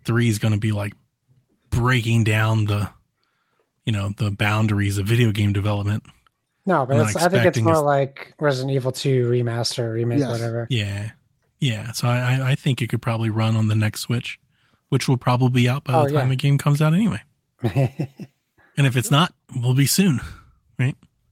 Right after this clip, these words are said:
Speaker 1: But I think the collection comes. I think both the collections come.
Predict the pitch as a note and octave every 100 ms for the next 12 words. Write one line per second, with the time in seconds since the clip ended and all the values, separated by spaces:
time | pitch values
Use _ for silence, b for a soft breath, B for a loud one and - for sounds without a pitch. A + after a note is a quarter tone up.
0 | _ _ _ _ _ _ _ _ _ -
1 | C3+ C#3 C3+ A2 - A#2+ B2 A#2+ G#2+ G#2+
2 | G2+ A#2+ - B2+ A#2 A#2+ A2+ G#2 A2+ A#2
3 | A#2+ - A2 G#2+